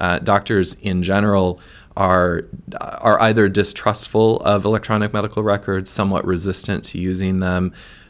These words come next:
um, or, you know, <laughs> or outright hostile to them in some cases. It's, it, it is hard to find physicians who have a strong love and affection for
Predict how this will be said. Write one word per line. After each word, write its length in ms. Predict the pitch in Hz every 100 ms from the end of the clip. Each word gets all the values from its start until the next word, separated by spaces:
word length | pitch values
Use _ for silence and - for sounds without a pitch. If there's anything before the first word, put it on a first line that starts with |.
| -
um, 580 | 95 92 90 87 87 - -
or, 440 | 113 110 101 95 98
you 80 | 92
know, 140 | 87 -
<laughs> 140 | 87
or 140 | 110 90 - -
outright 440 | 78 92 82 - - - -
hostile 640 | 117 165 - 104 87 82
to 160 | - 101
them 180 | 95 90
in 100 | 98
some 200 | 135 135
cases. 440 | 87 82 82 80
It's, 240 | - 95 - - -
it, 260 | 95 87
it 120 | 107 107
is 160 | 117
hard 280 | 120 147 160
to 100 | 98
find 340 | - 101 95 -
physicians 600 | 90 101 95 92 87 -
who 260 | 92 90 - - - -
have 160 | 98
a 60 | 95
strong 540 | - 107 95 92 92
love 380 | 92 95 95 90
and 80 | 92
affection 500 | 87 95 90 - 87
for 340 | 82 90 85